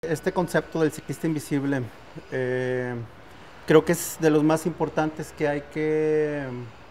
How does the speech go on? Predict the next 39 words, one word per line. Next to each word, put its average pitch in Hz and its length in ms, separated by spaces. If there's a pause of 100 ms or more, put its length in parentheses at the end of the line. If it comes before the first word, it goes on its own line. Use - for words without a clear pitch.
(160)
que 151 80
platicar 151 600
sobre, 127 640 (880)
en 143 160
el 139 100
aspecto 156 420
del 156 140
uso 160 220
de 151 80
la 151 80
bicicleta 151 480
como 143 160
medio 143 260
de 147 80
transporte, 151 560
¿no? 143 180 (480)
Yo 165 160
veo 190 480
como 151 380
dos, 160 360 (500)
lo 165 80
vinculo 170 500
con 180 160
el 165 80
surgimiento 151 540
de 160 60
Pueblo 160 280
Bicicletero. 156 540
Me 147 140
parece 156 440
que 180 220
el 156 100
surgimiento 156 640
de 175 80
Pueblo 180 300
Bicicletero 160 520
como 151 160
una 156 100
organización 165 680